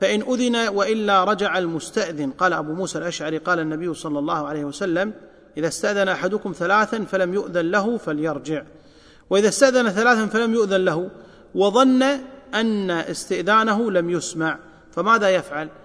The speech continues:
يعني لو طقيت الجرس مرة وما فتحوا لي، مرة ثانية، مرة ثالثة، لكن أنا عندي يقين هم ما سمعوا، لأنهم لو سمعوا فإنهم سيفتحوا لي الباب. قالوا: "يرجع"، عملا بظاهر قول النبي صلى الله عليه وسلم،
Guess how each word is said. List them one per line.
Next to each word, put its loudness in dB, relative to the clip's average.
يعني -4
لو 2
طقيت -4
الجرس -4
مرة -6
وما -4
فتحوا -10
لي، -10
مرة -6
ثانية، -6
مرة -8
ثالثة، -6
لكن -2
أنا 0
عندي -2
يقين 0
هم 2
ما 6
سمعوا، -2
لأنهم 2
لو 4
سمعوا 2
فإنهم 0
سيفتحوا 0
لي 2
الباب. -4
قالوا: 6
"يرجع"، 2
عملا 0
بظاهر -2
قول -2
النبي -2
صلى -6
الله -2
عليه -6
وسلم، -2